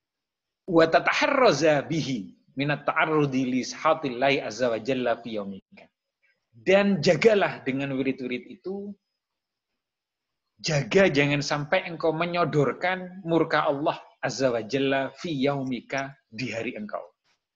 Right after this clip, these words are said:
Dalam sehari itu jaga betul, jangan sampai murka Allah yang kita dapat, tapi dapatlah kita ridha Allah. Kemudian, "Wa tanwil khaira li jami'il muslimin," dan berniatlah yang baik-baik untuk seluruh kaum muslimin.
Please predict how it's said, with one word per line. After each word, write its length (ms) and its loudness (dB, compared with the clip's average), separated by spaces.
Dalam 320 -2
sehari 500 -6
itu 220 -6
jaga 320 -4
betul, 560 -4
jangan 320 -4
sampai 320 -4
murka 480 -2
Allah 320 -4
yang 160 -6
kita 240 -4
dapat, 240 -2
tapi 400 -6
dapatlah 480 -2
kita 320 -4
ridha 320 -4
Allah. 320 -14
Kemudian, 560 2
"Wa 160 2
tanwil 520 0
khaira 440 4
li 120 -2
jami'il 400 -4
muslimin," 640 -4
dan 240 -4
berniatlah 800 -4
yang 280 -6
baik-baik 520 -4
untuk 240 -10
seluruh 440 -10
kaum 240 -8
muslimin. 520 -14